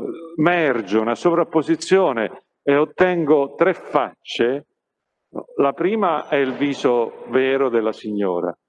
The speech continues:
e le altre due sono il ribaltamento delle due, eh, metà, destra e sinistra. Vedete che os-, trovo, faccio, realizzo tre volti diversi.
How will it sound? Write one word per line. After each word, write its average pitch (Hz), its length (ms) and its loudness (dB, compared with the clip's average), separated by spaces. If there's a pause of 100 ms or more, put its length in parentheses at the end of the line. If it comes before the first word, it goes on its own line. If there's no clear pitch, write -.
(180)
e 139 120 0
le 143 140 2
altre 165 420 0
due 185 260 2
sono 131 560 -2 (200)
il 135 120 2
ribaltamento 135 1300 -2
delle 113 320 -2
due, 127 260 0
eh, - 460 -10
metà, 120 460 0
destra 117 400 -2
e 110 60 -2
sinistra. 117 600 -2 (540)
Vedete 202 420 2
che 233 140 0
os-, 160 520 -4
trovo, 208 520 2 (580)
faccio, 175 580 2
realizzo 175 800 0
tre 196 180 2
volti 180 360 0
diversi. 143 720 -2